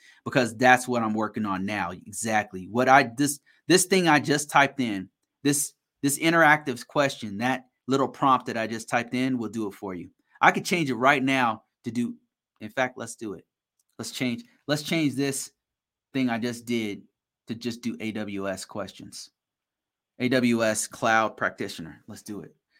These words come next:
Okay, let me take this thing right here. I'm not a subject matter expert on cloud, so I don't know how much it'll be right or wrong.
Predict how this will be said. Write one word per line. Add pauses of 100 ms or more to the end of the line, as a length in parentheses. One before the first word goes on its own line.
(2750)
Okay, (100)
let
me
take
this
thing
right
here.
I'm
not
a
subject
matter
expert
on
cloud,
so
I
don't
know
how
much
it'll
be
right
or
wrong.